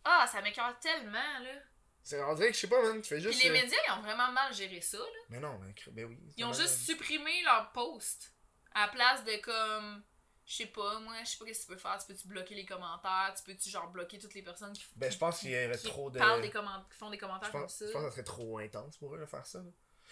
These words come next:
Speaker 2: Mais souvent,
Speaker 1: Je sais
Speaker 2: qu'est-ce qu'ils
Speaker 1: pas.
Speaker 2: font, c'est qu'ils publient des choses, puis après ça, ils... ils enlèvent les commentaires, genre, six mois plus tard. Ils le mettent pour que le monde, genre,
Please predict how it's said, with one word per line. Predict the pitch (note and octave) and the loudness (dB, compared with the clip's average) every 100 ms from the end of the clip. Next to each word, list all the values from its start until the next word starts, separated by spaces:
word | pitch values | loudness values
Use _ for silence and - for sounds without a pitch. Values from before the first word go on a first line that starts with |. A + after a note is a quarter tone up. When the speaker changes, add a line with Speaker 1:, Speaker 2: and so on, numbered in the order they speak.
| - | -14
Speaker 2:
Mais | D3+ | -6
souvent, | G3+ | -4
Speaker 1:
Je | |
sais | - | 2
Speaker 2:
qu'est-ce | G#3 | 0
qu'ils | E3+ | 4
Speaker 1:
pas. | B3+ | 2
Speaker 2:
font, | |
c'est | - | 2
qu'ils | D3 C3+ | -4 -4
publient | D#3+ F3+ | -6 -4
des | G3+ | -2
choses, | D#3+ G3+ B3 | 2 2 4
puis | |
après | E3 D#3 | 2 2
ça, | |
ils... | G#3 D#3+ D#3 | -2 -4 0
ils | C#3 | 2
enlèvent | D#3 | 4
les | E3+ | 2
commentaires, | D3+ C#3+ C3 D3+ D#3+ | -4 -4 0 2 2
genre, | C#3 A#2+ - - | 2 -2 -4 -12
six | - - | -14 -10
mois | D3+ | -8
plus | C#3 - | -8 -6
tard. | C3 - _ _ _ _ _ _ _ _ _ _ | -6 -8 _ _ _ _ _ _ _ _ _ _
Ils | E3 | -6
le | F3 | 4
mettent | G#3+ | 4
pour | - | 4
que | E3+ | 0
le | D#3 | 2
monde, | D#3+ F#3 D#3+ | 2 2 4
genre, | D3 C#3+ C3 - | 4 4 0 -4